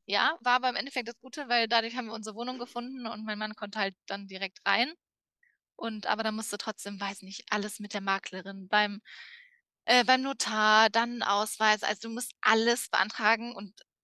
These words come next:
ähm, irgendwie alles hängt voneinander ab. Also der war echt diese vier Wochen voll fertig. Und auf der anderen Seite war ich vier Wochen in Deutschland, wo ich dann, ähm, irgendwie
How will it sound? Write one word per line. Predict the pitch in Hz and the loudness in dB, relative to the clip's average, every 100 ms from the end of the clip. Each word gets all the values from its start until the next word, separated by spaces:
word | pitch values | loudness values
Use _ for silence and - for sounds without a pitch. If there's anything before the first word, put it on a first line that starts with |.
| _ | _
ähm, | 196 202 208 214 | -2 0 -4 -6
irgendwie | 208 214 - | -6 2 2
alles | 220 220 | 2 -2
hängt | 226 - | -6 -4
voneinander | 214 202 202 196 | -4 -4 -2 2
ab. | - - - | 2 2 -2
Also | - 214 | -2 2
der | 214 | 4
war | 208 202 - | 4 4 2
echt | - - | 0 -4
diese | 202 | -8
vier | 202 254 233 | 2 4 6
Wochen | 240 254 262 294 _ _ _ | 6 4 -2 -6 _ _ _
voll | - 196 | -4 0
fertig. | - 233 339 - - - - _ _ | 2 2 2 -2 -12 -20 -20 _ _
Und | 220 233 220 - | -2 -2 -2 0
auf | 233 | 4
der | 196 | 6
anderen | 240 233 | 6 6
Seite | 233 226 220 | 4 4 2
war | 226 | 2
ich | 240 - | 2 -2
vier | 233 214 | -2 0
Wochen | 214 220 | 0 0
in | |
Deutschland, | 208 214 - 214 | 0 2 0 -2
wo | 196 | -6
ich | - | -4
dann, | - 208 202 196 | -2 -2 -2 -2
ähm, | 202 196 196 202 | -2 -2 -6 -4
irgendwie | 202 202 202 | -6 -4 -6